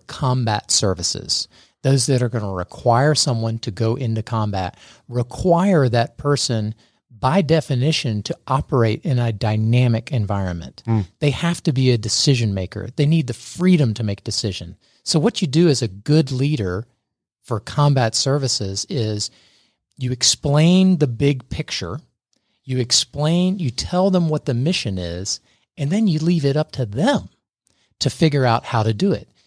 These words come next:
Speaker 1: Because you never know what happens in the haze of combat where the circumstances are going to change. They're going to have to call an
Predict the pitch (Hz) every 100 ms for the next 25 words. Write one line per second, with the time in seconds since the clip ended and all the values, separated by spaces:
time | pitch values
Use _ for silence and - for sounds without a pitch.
0 | _ 139 170 131 147 156 220 247 196 170
1 | 160 - - 160 156 113 107 - 156 127
2 | 120 104 - 135 135 131 135 143 147 -
3 | 185 117 - 131 131 139 156 165 - _
4 | _ _ _ 147 131 135 - - 127 120
5 | - 175 170 170 - 151 135 151 135 120
6 | 104 123 143 139 131 - 120 120 135 165
7 | - - _ - 135 117 139 156 143 117
8 | 139 139 139 - - 127 135 120